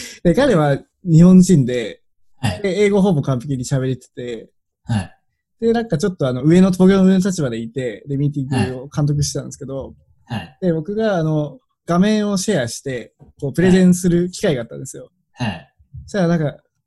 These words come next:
Speaker 1: 「This one」とか <laughs> 言うじゃないですか。
Speaker 2: はい、はい。
Speaker 1: で、そしたら、「This oneってなんだ？」みたいな感じで怒り出したりとか。
Speaker 2: え？
Speaker 1: こう、結構厳しくされて、その人に。多分か-、
Speaker 2: マジか。
Speaker 1: 彼自身も、もともとGoogleとかと一緒に仕事してたみたいで。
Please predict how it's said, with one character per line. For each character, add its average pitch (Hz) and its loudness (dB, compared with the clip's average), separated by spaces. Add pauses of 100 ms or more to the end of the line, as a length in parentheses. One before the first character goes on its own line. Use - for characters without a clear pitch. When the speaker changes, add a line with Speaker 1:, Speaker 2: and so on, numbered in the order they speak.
(280)
Speaker 1:
「This 175 2
one」 131 -4
と 139 -8
か 143 -2
<laughs> - -8
言 180 6
う - 10
じ 151 2
ゃ - 2
な 135 0
い - -2
で 139 -4
す - -10
か。 - -6 (340)
Speaker 2:
は - 0
い、 - -8
は - -4
い。 226 -12 (260)
Speaker 1:
で、 165 2
そ - -12
し - -14
た 190 0
ら、 131 -2
「This 180 2
one 156 2
っ 123 -6
て 127 -6
な 143 -2
ん 151 0
だ？」 123 -6
み - -16
た - -20
い 143 -14
な 135 -12
感 131 -8
じ 123 -10
で 123 -10
怒 131 -6
り 139 0
出 139 -2
し 143 -6
た 139 -8
り 120 -12
と 139 -18
か。 123 -18 (280)
Speaker 2:
え？ 220 6 (380)
Speaker 1:
こ 147 -4
う、 - -6
結 262 -4
構 175 -2
厳 165 0
し 180 -4
く 123 -4
さ 135 -10
れ 127 -8
て、 143 -4
そ 135 -8
の 131 -4
人 131 -12
に。 110 -20 (1500)
多 180 0
分 - 0
か-、 254 0
Speaker 2:
マ 185 0
ジ - -12
か。 185 -8
Speaker 1:
彼 226 0
自 302 -2
身 139 -2
も、 139 -4
も 165 -2
と 196 0
も 233 0
と 214 0
Google 180 2
と 214 -6
か 165 -6 (460)
と 156 -2
一 143 -6
緒 147 -6
に 143 0
仕 151 -6
事 151 -6
し 151 -12
て 156 -4
た 127 -4
み - -12
た 127 -14
い 120 -14
で。 131 -12